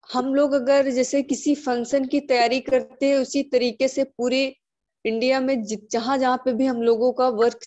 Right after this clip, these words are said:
चल रहा है, बहुत बेहतर तरीके से तैयारी चल रही है।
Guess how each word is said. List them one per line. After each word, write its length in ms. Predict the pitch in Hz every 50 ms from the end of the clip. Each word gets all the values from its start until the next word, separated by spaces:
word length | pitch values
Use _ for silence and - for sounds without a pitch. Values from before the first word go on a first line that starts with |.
| _
चल 240 | - 247 247 254 247
रहा 220 | 214 233 226 220
है, 80 | 220 233
बहुत 320 | 226 202 185 190 233 254 226
बेहतर 380 | 196 190 220 214 214 247 247
तरीके 380 | 220 - 226 202 214 202 - 233
से 140 | 220 - 220
तैयारी 380 | - - 214 208 208 208 214
चल 320 | 214 214 - 247 247 247 226
रही 220 | 208 214 208 196
है। 180 | 202 208 226